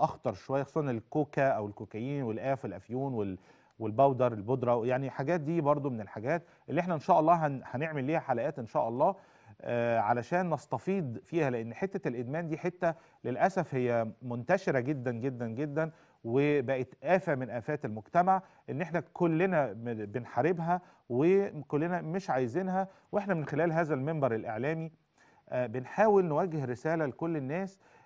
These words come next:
آه، يعني بنقول لهم إن، آه،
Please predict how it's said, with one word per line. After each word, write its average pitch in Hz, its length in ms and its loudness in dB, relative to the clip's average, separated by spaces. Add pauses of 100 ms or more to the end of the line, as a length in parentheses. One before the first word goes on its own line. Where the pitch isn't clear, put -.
(120)
آه، 123 680 0
يعني 120 720 -4
بنقول 120 380 -6
لهم 202 480 0
إن، 117 320 -6
آه، 110 560 -4